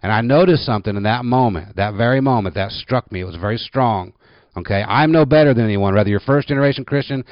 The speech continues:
second generation Christian, whatever it is. But what I noticed was God was never real in his life.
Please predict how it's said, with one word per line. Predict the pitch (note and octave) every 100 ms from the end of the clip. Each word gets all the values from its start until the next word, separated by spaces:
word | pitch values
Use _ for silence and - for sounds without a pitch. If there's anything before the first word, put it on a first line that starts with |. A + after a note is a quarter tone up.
| - -
second | - C#3 C3+
generation | C3+ C3+ B2+
Christian, | B2+ C#3 B2 A2+
whatever | A#2 B2 B2
it |
is. | A#2+ G2 F2 - - -
But | A#2+
what | B2
I | C3
noticed | C3 D3+ E3+ D3+ -
was | G2 F#2 F2 - -
God | A#2+ C#3 C#3 D3 C#3+
was | - G#2 F#2
never | A2 B2 A2+ B2 A#2+ -
real | G#2+ G#2 B2+ C3+ A2+ F2 E2+
in | G2
his | E2+ F2
life. | F2+ G2 F#2+ G2+